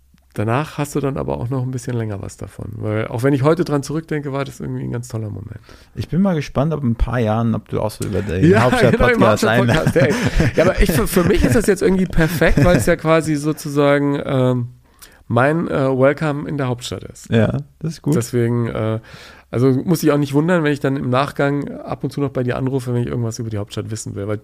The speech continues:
Speaker 1: du musst ja dich wirklich auskennen.
Speaker 2: Kenn ich nicht.
Speaker 1: <laughs> Ja.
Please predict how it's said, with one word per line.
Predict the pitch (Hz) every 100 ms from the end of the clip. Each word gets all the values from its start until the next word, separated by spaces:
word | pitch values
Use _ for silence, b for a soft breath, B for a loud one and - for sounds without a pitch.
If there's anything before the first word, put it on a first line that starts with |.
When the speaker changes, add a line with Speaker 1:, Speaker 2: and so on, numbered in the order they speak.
| -
Speaker 1:
du | 127
musst | 143 135 -
ja | 127 123 123 B B B -
dich | 117
wirklich | 131 127 -
auskennen. | - - - -
Speaker 2:
Kenn | 104 120
ich | 104
nicht. | 98 98 - _
Speaker 1:
<laughs> |
Ja. | 117 120 120 220 185 185